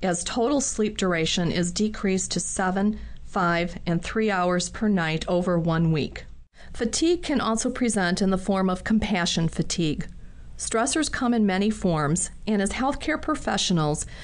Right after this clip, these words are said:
in an environment that often deals with the emergent nature of medicine, we can be pulled into the patient's plight as caregivers, or even, in the case of Hurricane Katrina or nine eleven,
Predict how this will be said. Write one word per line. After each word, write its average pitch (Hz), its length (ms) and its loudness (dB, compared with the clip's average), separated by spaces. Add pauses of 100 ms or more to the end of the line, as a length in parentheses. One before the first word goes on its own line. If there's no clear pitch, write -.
(220)
in 220 160 0
an 208 140 2
environment 214 580 2
that 202 140 0
often 220 340 2
deals 190 460 2
with 180 100 0
the 175 140 2
emergent 170 440 2
nature 185 440 2
of 202 120 2
medicine, 202 640 2 (560)
we 254 140 0
can 277 140 2
be 254 120 4
pulled 233 380 0
into 214 240 2
the 185 80 -2
patient's 220 500 0
plight 185 440 0
as 180 160 -2
caregivers, 190 880 0
or 190 160 2
even, 196 580 2
in 185 80 4
the 175 80 2
case 185 340 0
of 170 120 0
Hurricane 190 580 0
Katrina 180 800 0
or 180 100 2
nine 180 300 2
eleven, 165 540 2